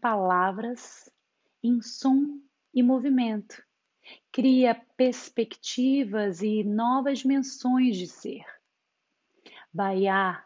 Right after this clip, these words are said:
é pura dedicação à vida e à arte. Aos amigos, é carinho e afeto.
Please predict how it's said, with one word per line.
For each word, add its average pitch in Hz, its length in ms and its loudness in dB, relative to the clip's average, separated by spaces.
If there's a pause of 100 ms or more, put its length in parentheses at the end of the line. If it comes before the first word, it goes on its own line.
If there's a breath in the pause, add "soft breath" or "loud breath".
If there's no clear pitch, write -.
(420)
é 190 80 -8
pura 233 320 0
dedicação 202 720 -4
à 190 140 -2
vida 208 680 -6
e 226 140 -2
à 233 80 -2
arte. 196 720 -4 (840 loud breath)
Aos 220 220 -2
amigos, 208 880 -2 (600)
é 202 100 -6
carinho 214 520 -2
e 233 100 0
afeto. 196 720 -8